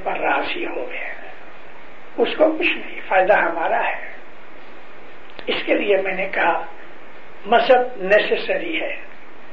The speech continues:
دنیا کے لیے بھی، دین کے لیے بھی۔ کیوں نیسیسری ہے؟ اس لیے کہ مذہب ہم کو ڈسپلن سکھاتا ہے،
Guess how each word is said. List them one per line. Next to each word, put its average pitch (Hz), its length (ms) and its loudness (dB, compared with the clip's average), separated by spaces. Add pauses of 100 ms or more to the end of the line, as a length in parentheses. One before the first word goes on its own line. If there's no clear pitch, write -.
(420)
دنیا 214 340 4
کے 220 220 4
لیے 233 260 8
بھی، 233 160 0
دین 196 400 0
کے 185 160 -4
لیے 160 240 -4
بھی۔ - 240 -6 (1500)
کیوں 311 240 10
نیسیسری 240 640 4
ہے؟ 220 240 4 (1000)
اس - 180 2
لیے 247 320 6
کہ 233 240 6 (840)
مذہب 208 720 6
ہم 220 80 -2
کو 214 160 4
ڈسپلن 196 800 -2
سکھاتا - 680 -2
ہے، - 140 -6